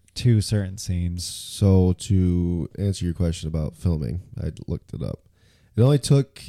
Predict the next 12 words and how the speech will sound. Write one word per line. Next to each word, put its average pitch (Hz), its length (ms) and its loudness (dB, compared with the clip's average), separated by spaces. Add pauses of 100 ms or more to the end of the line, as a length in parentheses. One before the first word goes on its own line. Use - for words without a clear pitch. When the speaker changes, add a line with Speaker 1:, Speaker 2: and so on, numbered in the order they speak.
Speaker 2:
not 110 220 0
that 117 80 2
long 107 200 2
to 87 60 0
film, 95 640 2 (440)
but 104 120 2
he 101 60 2
started 107 300 4
writing 95 400 2
it - 320 -8 (140)
in 92 120 -2
seventy-one. 82 800 -2